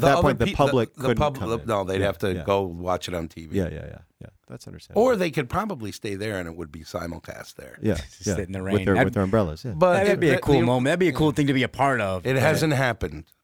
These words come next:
Speaker 2: Knock on wood. Come on.
Speaker 3: Yeah, I know.
Speaker 2: Come on. Yeah.
Speaker 3: <laughs> Oh,
Speaker 2: Right?
Speaker 3: sorry. Sorry, listeners. I'm sure you enjoyed that.
Speaker 2: <laughs>
Speaker 3: Nice little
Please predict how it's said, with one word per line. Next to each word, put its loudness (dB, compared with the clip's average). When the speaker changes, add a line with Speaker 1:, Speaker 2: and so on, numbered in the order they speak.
Speaker 2:
Knock 4
on 2
wood. 2
Come 2
on. 6
Speaker 3:
Yeah, 4
I 4
know. 4
Speaker 2:
Come 6
on. 4
Yeah. 4
Speaker 3:
<laughs> -20
Oh, -12
Speaker 2:
Right? -10
Speaker 3:
sorry. 0
Sorry, 6
listeners. 2
I'm 0
sure 2
you 2
enjoyed 2
that. 2
Speaker 2:
<laughs> -8
Speaker 3:
Nice 0
little -2